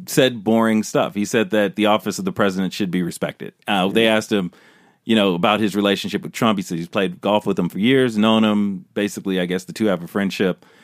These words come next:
Speaker 1: And that's all he would say. That's all Tiger really ever says. You know, he talks about
Speaker 2: Yeah,
Speaker 1: golf
Speaker 2: I
Speaker 1: and
Speaker 2: mean,
Speaker 1: that's
Speaker 2: whenever
Speaker 1: it.
Speaker 2: Tiger speaks, his goal is to say the thing that's not gonna get any heat.
Speaker 1: Yeah, and
Speaker 2: You know?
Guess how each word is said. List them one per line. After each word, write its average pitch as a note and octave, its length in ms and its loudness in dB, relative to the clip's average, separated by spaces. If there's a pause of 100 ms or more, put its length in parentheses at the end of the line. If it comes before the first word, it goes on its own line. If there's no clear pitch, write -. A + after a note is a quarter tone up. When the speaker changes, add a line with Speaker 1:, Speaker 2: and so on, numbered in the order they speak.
(220)
Speaker 1:
And B2 160 2
that's C#3+ 160 2
all A#2 140 4
he G2 80 2
would F2+ 120 -2
say. G2+ 160 2
That's C3 200 0
all A2 160 4
Tiger F#2+ 360 0
really F#2 360 0
ever E2+ 180 -6
says. F2+ 720 -2
You F#2+ 120 -6
know, E2+ 200 -4
he F2 80 -6
talks F#2 240 -4
about F2+ 180 0
Speaker 2:
Yeah, F2 140 -2
Speaker 1:
golf E3+ 260 -2
Speaker 2:
I E3+ 60 -2
Speaker 1:
and E3 100 0
Speaker 2:
mean, D3 140 0
Speaker 1:
that's F3+ 100 2
Speaker 2:
whenever F3 200 2
Speaker 1:
it. C#3 80 -2
Speaker 2:
Tiger D3 280 2
speaks, C3 480 -2
his B2+ 320 -4
goal A#2+ 360 4
is A2 160 0
to G#2 100 -12
say A2 480 0 (260)
the B2 220 -2
thing A#2 280 0
that's G#2 400 -4 (560)
not B2+ 360 0
gonna A#2 160 0
get A2+ 240 2
any G#2+ 260 -2
heat. G#2 260 -6 (120)
Speaker 1:
Yeah, B2+ 220 4 (120)
and - 20 -10
Speaker 2:
You A#2+ 140 2
know? A#2 140 0